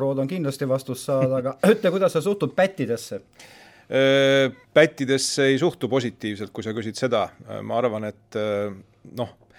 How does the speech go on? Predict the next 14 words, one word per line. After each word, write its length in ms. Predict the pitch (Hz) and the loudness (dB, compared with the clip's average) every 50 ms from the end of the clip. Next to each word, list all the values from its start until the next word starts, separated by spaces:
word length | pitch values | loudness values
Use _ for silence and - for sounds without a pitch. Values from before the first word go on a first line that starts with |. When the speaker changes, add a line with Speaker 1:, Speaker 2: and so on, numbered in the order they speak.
| - - - _ - | -20 -20 -20 _ -14
Speaker 2:
eks 120 | 110 - - | -14 -12 -10
me 80 | 107 | -4
saame 200 | 113 127 127 147 | 0 2 4 6
aru 180 | 165 165 143 120 107 | 6 6 4 2 0
sellest, 360 | 117 113 113 110 107 - - 113 | -4 -6 -6 -8 -8 -10 -14 -16
et, 240 | 101 _ _ - 117 | -16 _ _ -8 -6
eh, 260 | 110 104 107 110 107 104 107 | -4 -2 -2 -2 -4 -6 -6
miks 220 | 117 113 - - 123 | -8 -12 -10 -10 -6
mõned 200 | 120 117 107 113 | -4 -4 -2 -2
võib-olla 320 | 117 104 107 113 113 110 104 | -4 -2 -2 -2 -2 0 0
pätiteele 560 | 123 123 - 120 107 117 117 113 110 110 113 | 0 0 -2 -6 -4 -2 0 0 0 -2 -4
on 100 | 113 113 131 | -2 2 4
läinud, 320 | 165 170 151 135 117 104 110 | 4 4 4 2 -2 -2 -4
aga, 240 | 110 107 110 110 | -2 -2 -2 -2